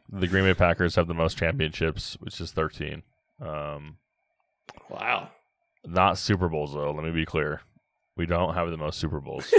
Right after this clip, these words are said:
Speaker 1: We have the
Speaker 2: <laughs>
Speaker 1: most N F L championships, okay? Put some respect on our name, and we absolutely suck sh-.
Speaker 2: <laughs>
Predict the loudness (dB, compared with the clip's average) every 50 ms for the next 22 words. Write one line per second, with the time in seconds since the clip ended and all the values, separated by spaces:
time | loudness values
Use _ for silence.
0 | 8 8 6 6 4 4 2 0 0 2 2 2 2 0 -4 -8 -4 -4 -4 -2
1 | -4 -2 0 0 0 0 0 -2 -2 -2 -4 -6 -6 -6 -6 -6 -6 -6 -6 -10
2 | -14 -16 -16 -8 -4 0 0 0 0 -2 -4 _ _ _ _ _ _ _ _ _
3 | _ -20 -20 -20 -20 -20 -20 -20 _ _ _ _ _ _ _ _ _ _ _ _
4 | _ _ _ -10 -10 -8 -8 -8 -6 -6 -6 -8 -6 -6 -6 -6 -6 -8 -8 -8
5 | -8 -8 -8 -10 -10 -12 -12 -10 -8 -6 -4 -2 0 0 0 -2 -4 -4 -4 -4
6 | -4 -2 -2 -4 -4 -6 -2 2 2 2 4 6 8 8 10 10 10 10 10 10
7 | 10 10 10 8 8 6 _ _ _ _ _ -4 -4 4 4 4 8 8 6